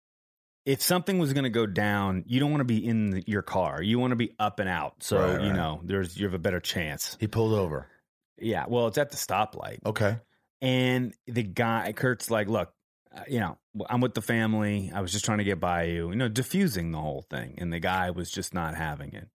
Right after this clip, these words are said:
Speaker 1: you know, sort of poking Kurt, doing little shoves. Big dude,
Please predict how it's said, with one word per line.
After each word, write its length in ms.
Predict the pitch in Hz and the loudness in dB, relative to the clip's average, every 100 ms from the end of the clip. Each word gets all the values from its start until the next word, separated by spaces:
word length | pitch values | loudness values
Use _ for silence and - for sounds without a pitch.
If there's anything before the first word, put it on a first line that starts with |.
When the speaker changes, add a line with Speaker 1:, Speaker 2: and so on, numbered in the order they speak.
| _ | _
Speaker 1:
you 120 | 101 | -4
know, 140 | 90 78 | -2 -4
sort 220 | - 80 | -6 -6
of 80 | 76 _ _ _ _ - | -6 _ _ _ _ -4
poking 400 | 107 95 78 - | -2 -2 -6 -10
Kurt, 320 | - 78 - _ _ _ _ | -6 -4 -6 _ _ _ _
doing 180 | 104 87 | -4 -4
little 160 | 85 69 | -4 -8
shoves. 600 | - - 76 69 - - - - - - _ 123 | -10 -6 -6 -6 -12 -18 -20 -20 -20 -20 _ -2
Big 320 | 123 110 82 | 0 0 -2
dude, 340 | 90 82 71 | -4 -4 -6